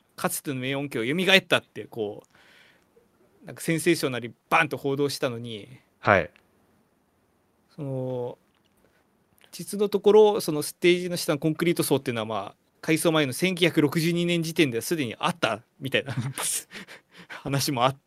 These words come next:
Speaker 1: て。
Speaker 2: なんでだよ。
Speaker 1: だから、大改装の前からそこにあったはずだったと。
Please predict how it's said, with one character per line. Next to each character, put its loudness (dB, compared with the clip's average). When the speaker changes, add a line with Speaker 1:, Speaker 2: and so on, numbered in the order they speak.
Speaker 1:
て。 -2
Speaker 2:
な 8
ん 2
で 10
だ 4
よ。 2
Speaker 1:
だ -12
か -8
ら、 -12
大 -2
改 4
装 -2
の -6
前 4
か 0
ら -2
そ -10
こ 0
に -2
あ -4
っ -4
た 2
は 0
ず -6
だ 2
っ -8
た -2
と。 -12